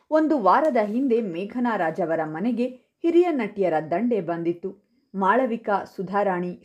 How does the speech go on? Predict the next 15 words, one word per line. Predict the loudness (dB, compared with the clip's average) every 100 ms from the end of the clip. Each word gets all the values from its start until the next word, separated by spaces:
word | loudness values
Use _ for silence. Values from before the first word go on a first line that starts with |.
| -8
ಶ್ರುತಿ | -6 -4 -4
ಸೇರಿದಂತೆ | -2 -2 -2 -2 -2 -2 -4 _ _
ಹಿರಿಯ | 2 4 2
ನಟಿಯರು | 0 -4 -4 -2 -2 0
ಅವರ | 0 0 0
ಮನೆಗೆ | -2 -4 -2 -2
ಬಂದು | 0 0 0 -2
ಅವರನ್ನು | -2 0 0 0 -2
ನೋಡಿಕೊಂಡು | -2 -4 -4 -4 -2 -2
ಹೋಗಿದ್ದರು. | -2 -2 -2 0 0 -2 -8 _ _ _ _ -6
ಹಿರಿಯ | 2 2 2
ನಟಿಯರು | -2 -4 -2 0 0
ಬಂದು | 0 0 -2
ಹೋದ | -4 -4 -2
ಬೆನ್ನಲ್ಲೇ | -2 -4 -2 -2 -4